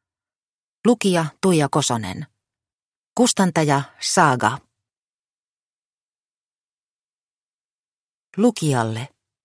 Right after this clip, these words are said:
Juba Tuomolan Viivissä ja Wagnerissa oli aikanaan tarina, jossa Viivi kieltää Wagneria avaamasta sateenvarjoa sisällä,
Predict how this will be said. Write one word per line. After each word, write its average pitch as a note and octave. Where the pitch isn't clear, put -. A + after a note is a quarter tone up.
Juba F3
Tuomolan C3+
Viivissä D3+
ja C3
Wagnerissa C#3
oli E3+
aikanaan E3+
tarina, C#3
jossa C3+
Viivi E3+
kieltää D3
Wagneria C3
avaamasta C#3+
sateenvarjoa C3+
sisällä, C3